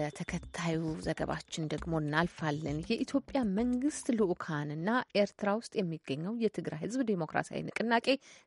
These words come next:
ስምምነት ላይ ደረሱ። በብርጋዴር ጀነራል አደም መሐመድ የተመራው ሁለት አባላት ያሉት የኢትዮጵያ የልዑካን ቡድንና ኤርትራ ውስጥ ያለው የትግራይ ህዝብ ዴሞክራሲያዊ ንቅናቄ ኃይል የበላይ አመራሮች ዛሬ አስመራ ላይ ተገኝተው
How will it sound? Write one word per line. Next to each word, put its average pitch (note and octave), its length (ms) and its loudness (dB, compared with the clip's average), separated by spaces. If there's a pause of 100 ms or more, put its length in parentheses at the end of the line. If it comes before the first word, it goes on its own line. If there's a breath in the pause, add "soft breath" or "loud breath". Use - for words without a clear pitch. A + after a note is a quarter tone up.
ስምምነት D3+ 580 -2
ላይ B2 160 -2
ደረሱ። F#3 300 6 (580 loud breath)
በብርጋዴር F#3 920 6 (160)
ጀነራል D#3+ 420 6 (100)
አደም D#3 280 2
መሐመድ D3+ 400 -2
የተመራው G#3 520 2
ሁለት C#4 360 2
አባላት C#3+ 360 0
ያሉት F3 320 -2
የኢትዮጵያ F3+ 500 2
የልዑካን D#3+ 640 -2
ቡድንና E3 480 0 (460 loud breath)
ኤርትራ C#4 360 8
ውስጥ C4 240 4
ያለው B3 340 4
የትግራይ G3 400 2
ህዝብ G3 260 -4
ዴሞክራሲያዊ E3 560 2
ንቅናቄ D#3 520 -4 (120)
ኃይል B3+ 300 4
የበላይ E3 320 6
አመራሮች F3 520 6 (360 loud breath)
ዛሬ A3+ 300 6 (180)
አስመራ F#3 340 2
ላይ C#3+ 180 0
ተገኝተው F3+ 500 2